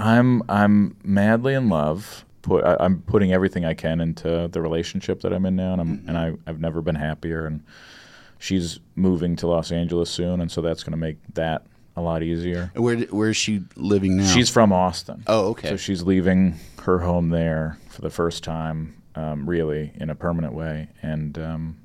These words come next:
Speaker 1: yeah, I mean, I, I, I don't know to what degree starting a family means, what that means to us, but, um, as of now, I don't think we wanna have kids. That's certainly capable of changing, but we'll see. But, um, work-wise, I,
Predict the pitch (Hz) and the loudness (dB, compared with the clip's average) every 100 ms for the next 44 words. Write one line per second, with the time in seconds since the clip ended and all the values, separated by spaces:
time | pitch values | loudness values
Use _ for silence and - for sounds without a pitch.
0 | _ - 90 101 76 82 82 - - 90 | _ -10 -4 -2 -2 -2 -4 -6 -8 -8
1 | - 101 98 123 120 107 92 95 90 90 | -8 -6 -2 0 0 0 0 -2 -2 0
2 | 90 87 87 - - - - - - 92 | 2 0 -4 -14 -20 -20 -20 -12 -2 4
3 | 90 85 - 87 90 98 101 101 98 101 | 4 2 0 0 2 4 4 4 4 2
4 | - - 90 90 87 92 98 - 76 117 | -2 -4 0 2 4 4 2 0 2 2
5 | 127 - 95 87 - 92 87 87 85 82 | 0 -2 0 0 2 2 4 4 2 -2
6 | - - - 98 92 92 95 92 90 80 | -8 -8 0 2 4 4 4 4 2 0
7 | 87 87 87 87 82 82 - 92 98 - | -2 -2 0 0 -2 -4 -2 -2 -2 -6
8 | - - - 82 - - 85 78 80 78 | -16 -14 -4 -4 -4 -4 -2 0 0 -2
9 | 78 - 85 85 82 80 78 87 98 - | -4 0 0 2 2 2 2 2 2 2
10 | 127 - 76 - - - - 87 85 - | 0 2 0 -2 -20 -20 -8 -2 -2 0
11 | 87 87 - - - - - - - - | -4 -4 -10 -20 -20 -20 -20 -20 -6 6
12 | 87 - - - 87 87 85 82 87 104 | 6 4 -8 -4 2 4 2 0 -4 0
13 | - 107 117 92 92 | 4 6 8 6 6